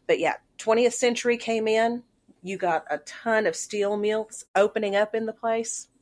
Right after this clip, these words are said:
brought in lots of workers until the nineteen seventies. And then employment in the steel industry began to trend downward, and it hurt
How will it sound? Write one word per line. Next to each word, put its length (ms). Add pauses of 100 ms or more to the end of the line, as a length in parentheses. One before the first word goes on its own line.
(340)
brought 160
in 140
lots 400
of 100
workers 640 (500)
until 420
the 60
nineteen 460
seventies. 800 (520)
And 120
then 100
employment 580
in 120
the 80
steel 340
industry 800
began 240
to 80
trend 380
downward, 500
and 340 (440)
it 160
hurt 480